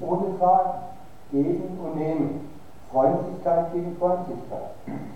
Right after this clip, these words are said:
Nun fordert uns Jesus aber richtig stark heraus. Er fragt nicht, „Bist du nett zu deinem Nachbarn?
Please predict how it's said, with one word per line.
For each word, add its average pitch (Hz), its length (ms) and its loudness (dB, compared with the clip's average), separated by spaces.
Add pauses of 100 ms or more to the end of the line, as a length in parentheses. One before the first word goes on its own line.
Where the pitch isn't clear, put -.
(1600)
Nun 226 280 6
fordert 185 400 10
uns 143 220 -4
Jesus 160 320 -2
aber 139 240 2
richtig - 400 -2
stark - 340 8
heraus. 139 400 4 (720)
Er 127 120 4
fragt 147 420 10
nicht, 233 220 0 (680)
„Bist 143 240 -4
du 131 40 -2
nett - 360 2
zu - 120 -4
deinem - 340 2
Nachbarn? - 460 4